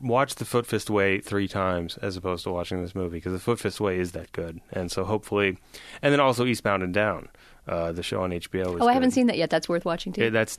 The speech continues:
Speaker 1: I only saw the pilot, but it's definitely worth watching, too. And so I think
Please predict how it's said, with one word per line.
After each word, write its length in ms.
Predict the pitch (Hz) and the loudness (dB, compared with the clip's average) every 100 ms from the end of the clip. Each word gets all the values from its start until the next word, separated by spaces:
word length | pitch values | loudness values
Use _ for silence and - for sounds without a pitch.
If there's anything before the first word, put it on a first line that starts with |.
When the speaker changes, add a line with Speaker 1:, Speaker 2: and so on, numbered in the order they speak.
| - | -2
Speaker 1:
I 220 | 104 113 | 4 4
only 160 | 117 | 4
saw 160 | 110 110 | 2 2
the 80 | 95 | 0
pilot, 300 | - 104 90 | 2 0 0
but 120 | 90 | -2
it's 120 | 90 | -4
definitely 360 | - 95 101 90 | -4 -4 -4 -6
worth 140 | 90 | -4
watching, 340 | 92 90 - 87 | -6 -6 -8 -6
too. 260 | 101 90 | -4 -2
And 280 | 87 90 90 | -2 -4 -4
so 300 | - 104 98 - - | 0 0 0 -4 -4
I 120 | - | -2
think 280 | 127 160 147 | 2 2 0